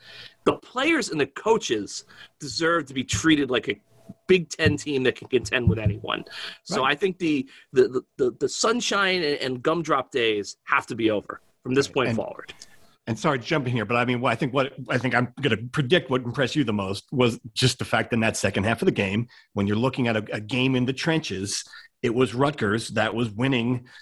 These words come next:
Speaker 2: both sides. I mean, they were, they were doing well <laughs> on, on the defensive line. They were, they were getting good push, good, good running game, uh, you know,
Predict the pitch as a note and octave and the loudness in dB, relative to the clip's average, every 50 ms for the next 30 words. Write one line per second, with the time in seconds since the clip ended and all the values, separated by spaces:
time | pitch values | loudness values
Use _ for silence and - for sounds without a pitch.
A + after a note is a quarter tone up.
0 | - _ _ _ - - C3+ E3 A3+ - - - - G#2 E2+ D#2+ D#2 - - - | -20 _ _ _ -6 0 2 2 2 0 -2 -4 -2 -2 -2 -2 -6 -8 -4 -2
1 | G#2 F#2+ G2 G2+ G2 G2+ G2+ G2 G2 G2 F2 A2+ G2+ F#2 F2 - - B2+ C3 C#3+ | 0 2 2 2 2 2 0 2 2 2 2 2 2 0 -2 -8 -4 -2 0 0
2 | D3+ C3 A#2+ C3+ C3 C#3 C#3 C#3+ C3 - - D#3 A#2+ A#2 G#2 G2 G#2+ G#2+ G2+ G#2+ | 0 0 2 0 2 0 0 -2 -4 -4 -2 -2 0 0 0 0 -2 0 0 0
3 | G#2 F#2+ G2+ - C#3 D#3 D3+ F3 D3 D#3 D#3 D3+ D#3 D#3 D#3 D3 - - - - | -2 -2 0 2 4 4 4 2 0 0 0 0 2 0 0 -2 -2 -6 -16 -20
4 | - - - G#2 G2+ G#2 F#2 - - - C3 A2 G2+ F#2+ G#2 A2+ - C#3 C#3 C#3 | -8 0 0 2 2 2 -2 -2 0 2 2 2 2 -2 -6 -4 -2 0 0 0
5 | C3 A2 G#2 C#3+ D3+ D3 - A#2 A2 E3 E3 - - - C3 B2 A#2+ C#3 C3 C3+ | 0 0 0 0 0 0 -2 -2 0 0 0 0 -2 -4 -4 -4 -4 -6 -6 -4
6 | B2+ E3+ D3 A#2+ A#2+ C3+ C#3 D#3+ D#3 C#3 C3+ C#3+ C#3+ D3 C#3 B2+ A#2+ A#2+ A#2+ - | -2 -2 -2 -2 -2 -2 0 0 0 0 0 0 2 2 2 2 0 -2 -4 -4
7 | B2+ A#2+ A#2 A2+ A2 G2 | -4 -2 0 0 0 -2